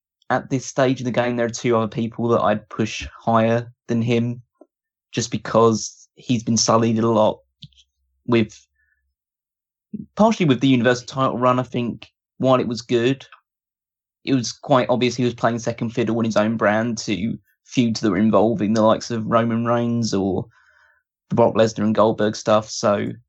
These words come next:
it, it was clear that even though they gave him the world championship, they never treated him like the world champion.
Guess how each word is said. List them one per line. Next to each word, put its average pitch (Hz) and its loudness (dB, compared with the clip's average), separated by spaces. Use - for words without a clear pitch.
it, 131 -4
it 131 4
was 135 2
clear 160 2
that 135 2
even 139 4
though 127 2
they 120 2
gave 120 0
him 117 -6
the 113 -2
world 113 -2
championship, 110 -4
they 117 -2
never 113 -2
treated - -2
him 107 -2
like 104 2
the 87 -6
world 85 -2
champion. - -8